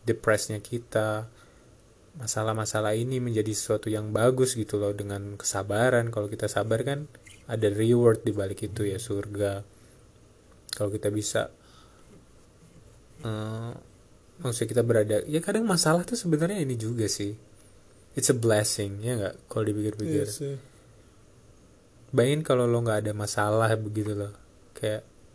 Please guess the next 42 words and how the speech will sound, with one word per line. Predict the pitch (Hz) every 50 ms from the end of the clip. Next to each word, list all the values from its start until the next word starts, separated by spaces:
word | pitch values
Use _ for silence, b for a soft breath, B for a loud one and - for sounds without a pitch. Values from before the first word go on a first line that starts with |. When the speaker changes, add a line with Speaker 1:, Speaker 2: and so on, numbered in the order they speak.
| - - - - - - - - - - - - - - - - - - - -
Speaker 2:
Kita | - - 160 - 151
nggak | 143 139 131 131
ada | 127 123
pelajaran, | - 131 127 123 123 143 147 143 147
nggak | 147
Speaker 1:
nggak | 143 - - 107
Speaker 2:
bisa | 107
Speaker 1:
ada, | 107 - -
Speaker 2:
belajar | - 120 120 127 120
bersabar. | 120 113 123 - - - 131 120
Speaker 1:
nggak | 107 110 110 107 104
ada | 107 110 104
pelajar-, | - - 110 104 104 101 101 104 110 117 110
betul, | 110 107 - 123 113
nggak | 104 101 98
ada | 95 -
pelajaran, | - 98 101 107 123 139 135 131
kita | 127 123 123 -
nggak | 123 117 101 -
punya | - 113 110
kesempatan | 104 - 113 - 117 110 107 104 - - 104 101 104
untuk | 107 107 110 107 -
bersabar. | - 113 113 110 - - 113 107 117 123 127 123 120 117 117 117 117 B B B B B B B B B B
Sedangkan | - - - 120 117 117
bersabar | 113 110 - 120 113 120 120 117
itu | - -
kan | 165 170 170
rewardnya | 156 131 120 123 120 120 151 156
besar | 147 120 113 - - - 113 113
Speaker 2:
Iya, | 117 104 101 123 123
Speaker 1:
ya. | 123
Speaker 2:
pahala | 120 - 127 127 127 127 123
tanpa | 123 127 123 123 123
batas. | 117 120 123 123 123 - - 139 135 135 135 139 - - - -
Speaker 1:
Pahalanya | - - 117 110 113 117 120 117
tanpa | 110 104 104 104
batas | 101 104 98 98 - - 101 101 - - - B B B B B B B B B B B B - - -
untuk | - 113 107 110 -
orang-orang | - 110 104 104 104 104 104 104
yang | 101 104
bersabar. | 104 101 - - 107 104 104 104 104
Dan | 107 110 110 107